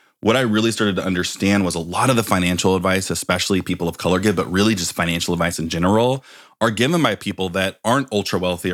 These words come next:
or aren't on the path to wealth, right? They're trying to get there. And it can be okay, right, if you don't, like, to your point, give out dangerous information.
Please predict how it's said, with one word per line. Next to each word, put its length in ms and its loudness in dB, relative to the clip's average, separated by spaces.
or 240 2
aren't 400 2
on 160 2
the 60 0
path 420 -4
to 100 -2
wealth, 400 0
right? 260 2
They're 120 0
trying 360 0
to 60 -2
get 220 -8
there. 260 -4
And 100 4
it 80 -4
can 140 2
be 160 4
okay, 420 0
right, 200 0
if 120 -4
you 80 -2
don't, 260 2
like, 220 -6
to 140 -4
your 140 4
point, 380 0
give 140 2
out 180 0
dangerous 380 -2
information. 760 -2